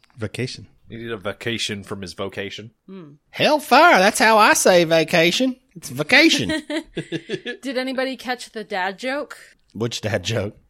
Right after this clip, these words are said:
Speaker 3: Uh, so Anthony Hopkins, he says the festival's a pain in the ass, honoring their saints by setting them on fire. Lets you know what they think of their saints, doesn't it?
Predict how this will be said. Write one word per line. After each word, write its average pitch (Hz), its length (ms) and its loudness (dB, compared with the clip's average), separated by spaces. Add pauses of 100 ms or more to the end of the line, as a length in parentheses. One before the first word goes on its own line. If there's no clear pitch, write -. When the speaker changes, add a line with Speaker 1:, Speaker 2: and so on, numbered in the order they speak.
(260)
Speaker 3:
Uh, 220 220 -2
so 240 160 -8
Anthony 247 340 -6
Hopkins, 220 680 -8 (120)
he 220 280 -14
says 208 340 -6
the 208 120 -10
festival's 208 640 -8 (100)
a 190 80 -12
pain 202 240 -12
in 190 100 -12
the 185 140 -12
ass, 196 420 -6
honoring 202 340 -10
their 180 120 -12
saints 226 380 -14
by 175 140 -10
setting 190 340 -14
them 185 120 -14
on 190 120 -14
fire. 185 520 -6
Lets 196 220 -12
you 208 80 -12
know 202 120 -10
what 190 100 -12
they 180 80 -16
think 190 240 -16
of 175 80 -14
their 170 100 -14
saints, 226 380 -12
doesn't 220 280 -8
it? 170 200 -12